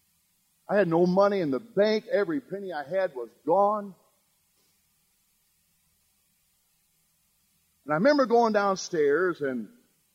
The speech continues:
at that time I was, I was living at the, at, at the bus center there at First Baptist Church in Hammond, going to Howes Anderson College.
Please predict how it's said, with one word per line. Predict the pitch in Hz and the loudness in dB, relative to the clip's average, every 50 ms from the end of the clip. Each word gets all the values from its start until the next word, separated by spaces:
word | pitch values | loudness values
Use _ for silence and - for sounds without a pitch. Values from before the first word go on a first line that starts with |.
| _ _ _ _ _ _ _ _ _ _ _ _ _ _ _ _ _ | _ _ _ _ _ _ _ _ _ _ _ _ _ _ _ _ _
at | _ - | _ -6
that | 156 170 180 - | -6 -6 -4 -4
time | - 175 175 180 175 160 | -2 -2 -2 -2 0 0
I | 147 | 0
was, | 139 135 127 123 - - | 0 -2 -2 -6 -8 -6
I | 139 139 | -4 -4
was | 135 131 120 | -4 -4 -4
living | 135 143 151 185 240 240 - 156 151 131 135 143 156 143 - _ _ _ _ _ _ _ - | -4 -2 2 2 4 2 2 2 -2 -2 -2 -4 -6 -10 -12 _ _ _ _ _ _ _ -6
at | 139 147 143 _ 131 | -4 -4 -4 _ -4
the, | 127 120 117 117 - 131 135 - | -2 -2 -2 -2 -2 -4 -6 -6
at, | 127 127 | -8 -10
at | 123 - | -10 -12
the | 123 | -14
bus | 110 107 165 185 208 208 - - - | -6 -2 0 0 0 -2 -4 -8 -8
center | - 131 120 117 - 127 120 | -8 -8 -8 -6 -6 -6 -6
there | 117 123 123 139 147 | -4 -4 -4 -4 -4
at | 131 - | -4 -6
First | 143 156 160 147 - | -8 -8 -8 -6 -4
Baptist | 143 139 139 - 127 - _ | -4 -4 -4 -6 -12 -18 _
Church | - 151 147 135 | -12 -12 -12 -12
in | 131 131 139 | -14 -12 -10
Hammond, | 139 143 151 151 143 | -10 -10 -10 -10 -8
going | 131 131 131 127 | -8 -8 -8 -8
to | 123 | -6
Howes | 135 139 139 131 135 | -4 -4 -4 -4 -4
Anderson | 135 135 135 139 147 147 139 | -6 -6 -6 -8 -10 -12 -8
College. | 135 131 127 127 131 143 160 | -6 -4 -4 -4 -4 -6 -8